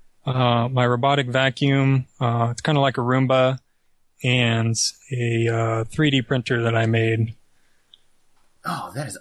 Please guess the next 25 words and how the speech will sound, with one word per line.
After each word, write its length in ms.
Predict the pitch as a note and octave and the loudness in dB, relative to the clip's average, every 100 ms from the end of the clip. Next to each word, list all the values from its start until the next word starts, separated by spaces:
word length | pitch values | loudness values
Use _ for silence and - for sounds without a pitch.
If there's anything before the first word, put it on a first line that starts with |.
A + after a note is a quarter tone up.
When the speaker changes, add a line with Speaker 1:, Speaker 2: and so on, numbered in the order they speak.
| - | -10
Speaker 2:
awesome. 560 | C#3 G3 - F2+ - - _ _ - | -8 -8 -8 -10 -14 -20 _ _ -8
You 140 | A#2+ | -2
made, 560 | A#2+ A#2 B2 C3+ D3 - | 0 2 2 0 0 -4
you 120 | A#2 G#2+ | -6 -2
made 280 | G#2 A2+ | 0 0
a 60 | D3 | 0
three 220 | - E3+ | -2 -4
D 120 | F3 | -4
printer? 580 | F3+ G3 F#3 G#3 A3+ A3 - _ - - - - - - _ - | -6 -6 -2 -2 -2 -4 -14 _ -4 -4 -4 -20 -20 -20 _ 0
Speaker 1:
Yeah, 340 | D#3+ E3+ E3+ | 2 4 2
there's, 460 | C#3 D3 D3 C3+ C#3+ | 2 2 2 2 2
um, 300 | C#3 C3+ C3 | 4 4 2
there's 200 | C3 C3+ | 2 2
a 60 | |
whole 140 | F3 E3 | 0 2
community 580 | D#3+ D#3 D#3+ C#3+ C#3 | 2 4 4 4 4
of, 420 | C3+ B2+ A#2+ - - _ _ _ - | 4 2 -4 -14 -20 _ _ _ -4
um, 480 | C#3 C3 B2+ B2 A#2 - | -2 0 0 0 -2 -2
people 240 | C#3 C#3 | -2 0
who, 640 | B2+ B2+ B2 A#2 A2+ A2+ - _ _ - | 2 2 2 4 2 0 -4 _ _ -2
um, 560 | A#2+ A2+ A2 A2 A2+ - - | 2 2 2 0 -4 -8 -4
design 720 | C3 A#2 C3 C3 C3 C3 B2+ | -2 0 2 4 4 4 2
and 320 | A#2+ A#2+ A2+ | 2 0 0
make, 520 | B2+ C3 C3 - - - _ _ _ | 0 2 2 -2 -10 -16 _ _ _
um, 500 | C3 A#2 A#2+ A#2 A2+ | -4 -2 0 0 -2